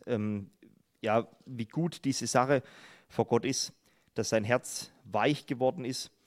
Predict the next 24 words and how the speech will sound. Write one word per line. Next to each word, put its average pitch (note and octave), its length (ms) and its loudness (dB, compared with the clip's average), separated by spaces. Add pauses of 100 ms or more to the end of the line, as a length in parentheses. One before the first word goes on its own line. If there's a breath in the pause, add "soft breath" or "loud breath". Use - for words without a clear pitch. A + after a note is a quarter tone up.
(340 soft breath)
und A#2 160 -2
dass - 380 0 (160)
Josia B2+ 460 4
sich - 200 -8
da A2+ 120 2
gedemütigt A#2 680 0
hat. F#2 220 -6 (2500 soft breath)
Er B2 100 6
findet F3 400 4
in C3 80 0
seinem A2+ 300 4
Alltag C#3 520 4 (140)
so - 160 -4
ganz C3 320 2
normal A#2+ 560 4 (160)
Worte C3+ 320 4
Gottes C3+ 480 0
und G#2 180 -10
die A2+ 260 -2 (220)
gehen C3 220 0
dem B2+ 140 -4
richtig B2+ 520 -4
durchs A#2+ 260 0
Herz. - 340 -2